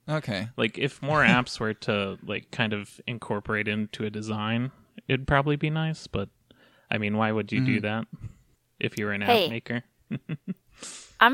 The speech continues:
Speaker 3: haven't heard anybody complain about an extra point three inches.
Speaker 1: <laughs> Now you have, I guess. <laughs>
Speaker 2: Yeah, well, yeah.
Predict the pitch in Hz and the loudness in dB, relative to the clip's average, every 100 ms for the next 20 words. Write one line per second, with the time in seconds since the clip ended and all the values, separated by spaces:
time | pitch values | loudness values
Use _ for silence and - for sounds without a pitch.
0 | 311 294 247 220 226 226 208 185 214 196 | 8 6 6 6 6 6 6 4 0 -2
1 | 196 185 180 175 180 - 190 180 202 - | -4 0 -2 -2 -4 -4 -8 -6 -8 -6
2 | - 175 175 - - - - - - 143 | -6 -4 -4 -6 -8 -12 -16 -8 -2 0
3 | - - 175 - 180 196 - 185 - - | 0 0 -2 0 0 0 0 0 0 -2
4 | - 349 - 381 - 403 349 - - - | 4 4 4 0 0 -2 -6 -8 -14 -6
5 | 101 98 107 127 143 175 107 98 - - | -4 -2 2 6 6 4 0 -2 -6 -10
6 | - - - - _ 294 262 160 180 190 | -20 -6 -4 -6 _ _ 4 4 4 2
7 | 202 165 165 131 143 | 2 4 2 0 0